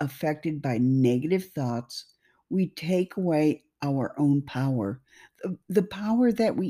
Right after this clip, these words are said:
each have to be the very best version of ourselves and to live in a way that makes us feel satisfied and fulfilled.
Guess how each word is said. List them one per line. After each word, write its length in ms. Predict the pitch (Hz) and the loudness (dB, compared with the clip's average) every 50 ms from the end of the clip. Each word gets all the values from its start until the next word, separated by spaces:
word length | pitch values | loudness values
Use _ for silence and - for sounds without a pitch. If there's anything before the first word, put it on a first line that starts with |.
| - - | -4 -4
each 340 | - 214 220 214 - - - - | -4 -4 -4 -4 -6 -10 -6 -2
have 440 | 208 202 190 170 160 156 160 180 - _ - - - _ _ - | 0 0 2 2 0 -2 -4 -6 -10 _ -20 -20 -20 _ _ -6
to 140 | - 208 | -2 -2
be 260 | 170 165 196 196 196 175 | 0 0 2 2 2 2
the 120 | 170 170 | 0 0
very 720 | 147 139 147 160 165 175 185 190 196 202 196 196 - - - | 0 0 0 0 2 2 2 2 2 2 0 0 -2 -4 -6
best 640 | 151 143 131 131 143 143 143 147 160 - - - - - _ _ _ _ 147 | -8 -6 -4 -2 -2 0 0 -2 -4 -6 -8 -10 -12 -16 _ _ _ _ -10
version 760 | 143 151 151 147 151 151 147 143 - 127 117 107 104 101 92 - _ _ _ _ _ _ _ - | -2 2 4 4 4 4 2 0 -2 -2 0 0 0 -2 -4 -6 _ _ _ _ _ _ _ -4
of 140 | 156 135 | -2 -2
ourselves 760 | 147 151 156 160 - - - 127 117 101 82 - - - - _ _ _ _ _ _ - | 0 -2 -2 -4 -6 -6 -4 -4 -4 -4 -6 -8 -10 -14 -18 _ _ _ _ _ _ 0
and 120 | 175 190 190 | 2 2 2
to 100 | 190 202 | 2 0
live 320 | 202 202 214 240 262 247 262 | 0 2 4 6 6 6 6
in 100 | 233 202 | 6 4
a 80 | 160 | 4
way 480 | 143 131 127 120 110 110 110 123 131 - _ _ _ _ _ _ _ _ _ _ | 4 2 0 0 0 0 0 -2 -4 -6 _ _ _ _ _ _ _ _ _ _
that 380 | - 170 170 165 170 - - - | -2 0 0 0 0 -2 -4 -2
makes 500 | 165 170 165 170 190 220 220 - - - | 0 2 4 4 4 2 -2 -6 -6 -6
us 300 | 127 139 139 139 - - | -4 -4 -4 -6 -8 -10
feel 500 | - - - 156 156 156 143 127 - - | -12 -4 0 2 4 4 4 2 -2 -4
satisfied 1160 | - - - - - 170 165 185 185 175 147 - - - - 107 98 101 90 76 62 - - - _ - - - _ _ _ _ - | -6 -8 -8 -6 -2 0 2 2 2 2 2 0 -2 -2 -2 -4 -2 -2 -2 -4 -4 -6 -10 -18 _ -20 -20 -20 _ _ _ _ 2
and 500 | 151 143 139 139 135 131 131 127 139 - - _ _ | 2 4 4 4 4 4 4 2 2 0 -8 _ _
fulfilled. 840 | - - - - 123 113 - - - 170 160 139 113 95 - - - | -20 -14 -10 -8 -8 -8 -4 0 2 4 4 4 2 0 -4 -8 -14